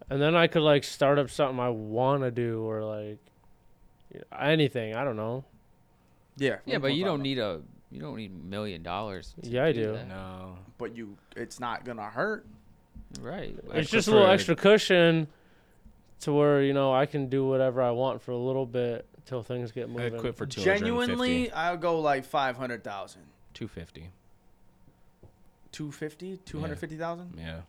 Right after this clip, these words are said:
Speaker 2: Okay. Yeah, I would say five hundred thousand. Give me five hundred thousand, I'll quit my job right now and I'll work for you. Jonah Hill.
Speaker 4: I'm gonna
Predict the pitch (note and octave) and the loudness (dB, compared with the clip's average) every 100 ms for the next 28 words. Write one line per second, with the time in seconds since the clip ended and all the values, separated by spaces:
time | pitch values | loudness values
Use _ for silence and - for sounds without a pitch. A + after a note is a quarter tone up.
0 | - G#2+ G2 - - - - - - - | -18 -20 -14 -8 -6 -8 -16 -20 -20 -20
1 | - - - A#2+ C3 D#3+ E3+ - B2+ A#2+ | -20 -20 -8 -4 -2 -2 -6 -2 -2 -2
2 | A2 F#2+ E2+ - - _ _ _ - _ | -12 -14 -14 -14 -20 _ _ _ -20 _
3 | - B2+ C#3 D#3+ D3 D3+ C3+ C3+ B2+ B2 | -16 -14 -4 -4 -2 -4 0 -2 -2 -6
4 | - B2 A#2 A#2+ A2+ A2+ A#2 A2 G#2 G2 | -8 -8 -4 -4 -4 -6 -6 -8 -14 -16
5 | F#2+ - _ - _ _ _ - - - | -20 -20 _ -20 _ _ _ -20 -20 -20
6 | - C#3+ B2 B2 A#2 A2+ A#2 - - - | -20 -20 -12 -10 -8 -10 -12 -14 -20 -14
7 | G2+ G2 | -10 -8